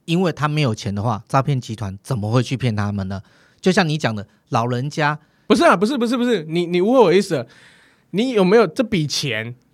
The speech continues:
Speaker 2: 他，我的意思是说，这个小孩本身他会选择做好事或者做诈骗集团；他会选择做正当工作或者做诈骗集团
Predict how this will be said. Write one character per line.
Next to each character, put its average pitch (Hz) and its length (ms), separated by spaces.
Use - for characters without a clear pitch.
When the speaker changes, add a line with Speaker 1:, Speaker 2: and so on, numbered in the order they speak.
Speaker 2:
他， 202 380
我 170 160
的 170 100
意 233 120
思 208 60
是 202 60
说， 214 140
这 226 160
个 214 60
小 165 200
孩 127 140
本 117 240
身 143 260
他 170 140
会 202 160
选 131 260
择 113 180
做 160 280
好 110 300
事 151 200
或 147 160
者 120 100
做 156 200
诈 139 220
骗 143 180
集 107 220
团； - 260
他 214 120
会 220 40
选 170 140
择 143 40
做 180 140
正 175 180
当 151 140
工 151 140
作 151 100
或 156 80
者 143 100
做 165 140
诈 147 160
骗 143 160
集 120 220
团 - 260